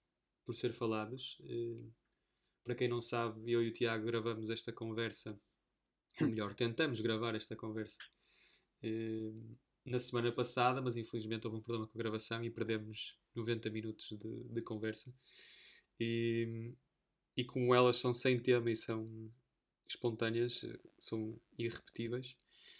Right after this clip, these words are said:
Speaker 1: Mas com pena minha não, não vamos tocar hoje em muitos dos tem-, muitos dos temas que tocamos na semana passada, eh,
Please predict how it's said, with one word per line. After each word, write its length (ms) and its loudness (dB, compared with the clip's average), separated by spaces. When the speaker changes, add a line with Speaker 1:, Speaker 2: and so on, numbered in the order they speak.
Speaker 1:
Mas 260 4
com 200 0
pena 260 6
minha 260 4
não, 280 2
não 200 4
vamos 240 2
tocar 340 2
hoje 360 4
em 60 2
muitos 380 -2
dos 160 -10
tem-, 200 0
muitos 480 -4
dos 120 -6
temas 260 -4
que 80 -18
tocamos 380 -4
na 80 -4
semana 300 -4
passada, 480 -6
eh, 460 -4